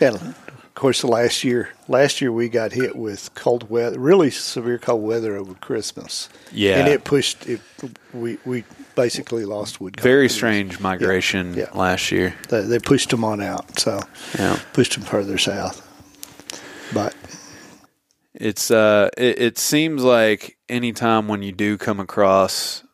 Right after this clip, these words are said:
Speaker 3: the, the grouse in Tennessee, it's not in the typical areas that you find woodcock. And, and that was one of the big eye-opening realizations that I had, to where it's like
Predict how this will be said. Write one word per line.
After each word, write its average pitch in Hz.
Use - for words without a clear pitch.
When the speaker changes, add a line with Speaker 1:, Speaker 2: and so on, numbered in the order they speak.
Speaker 3:
the, 104
the 101
grouse 95
in 90
Tennessee, 92
it's -
not 110
in 104
the 113
typical 101
areas 95
that 92
you 92
find 90
woodcock. 92
And, 101
and 110
that 110
was 107
one 117
of 120
the 107
big 107
eye-opening 98
realizations 95
that 90
I 92
had, 92
to -
where 95
it's -
like 90